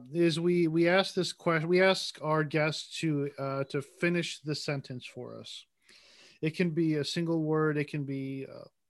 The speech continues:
a few words. It can be whatever you want. Um, how would you finish the sentence, "Grief is"?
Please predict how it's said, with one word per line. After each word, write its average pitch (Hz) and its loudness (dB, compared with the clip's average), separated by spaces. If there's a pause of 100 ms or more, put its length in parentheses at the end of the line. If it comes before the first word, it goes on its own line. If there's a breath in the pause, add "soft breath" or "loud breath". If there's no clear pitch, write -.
(140)
a - -20
few 170 -2
words. 156 0
It - -14
can 156 -6
be 143 -2
whatever 147 0
you 143 -6
want. 120 -10 (100)
Um, 131 -8 (380 loud breath)
how 180 4
would 220 2
you 202 0 (380)
finish 175 2
the 160 -4
sentence, 147 -4 (440)
"Grief 147 -4 (140)
is"? 117 -8